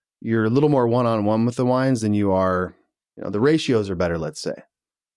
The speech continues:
And you can control things differently. You don't have to manipulate. You don't have to add or take away. You just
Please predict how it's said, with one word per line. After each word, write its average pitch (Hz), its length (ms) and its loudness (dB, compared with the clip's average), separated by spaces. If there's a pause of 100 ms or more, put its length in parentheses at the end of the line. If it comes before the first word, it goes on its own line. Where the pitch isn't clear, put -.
(120)
And 117 160 2
you 117 100 4
can 120 140 -2
control 127 400 0
things 113 300 0
differently. 95 480 -2
You 92 240 0
don't 113 220 -2
have 120 220 -2
to 131 120 -2
manipulate. 117 580 2
You 107 80 -2
don't 127 160 0
have 123 240 -2
to 110 220 0 (460)
add 127 380 0
or 113 60 0
take 120 240 -4
away. 120 380 2
You 110 180 0
just 117 380 -2